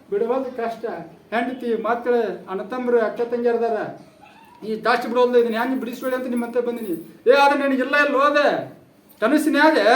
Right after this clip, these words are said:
ನಿನಗೆ ಎಲ್ಲರೂ ಇರ್ತಾರೆ ಅಲ್ಲಿ, ಅಲ್ಲಿ ಹೆಂಡತಿ ಮಕ್ಕಳು ಗಂಡ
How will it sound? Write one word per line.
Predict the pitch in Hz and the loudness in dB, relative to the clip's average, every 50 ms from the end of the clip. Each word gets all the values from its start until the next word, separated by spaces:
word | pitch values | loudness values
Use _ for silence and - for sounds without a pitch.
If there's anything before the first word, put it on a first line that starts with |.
| 302 311 311 311 302 - - - - - 214 | 6 6 4 4 0 -2 -10 -16 -16 -8 -6
ನಿನಗೆ | 247 277 262 | -4 -2 0
ಎಲ್ಲರೂ | 262 262 302 311 311 311 302 | 0 4 4 4 4 4 4
ಇರ್ತಾರೆ | 311 320 311 311 | 6 8 8 8
ಅಲ್ಲಿ, | 311 302 294 269 214 165 - - - - - - _ - _ _ _ _ _ _ - | 8 8 6 4 4 2 0 -4 -10 -14 -20 -20 _ -20 _ _ _ _ _ _ -4
ಅಲ್ಲಿ | 190 240 269 247 247 | -4 0 4 4 4
ಹೆಂಡತಿ | 277 277 262 269 277 269 - - 311 277 | 4 4 2 2 0 -2 -4 -6 -6 -6
ಮಕ್ಕಳು | 262 240 262 277 277 285 285 277 269 269 - | -4 0 0 -2 -2 -2 -4 -2 -2 -2 0
ಗಂಡ | 247 254 277 269 | 0 0 0 0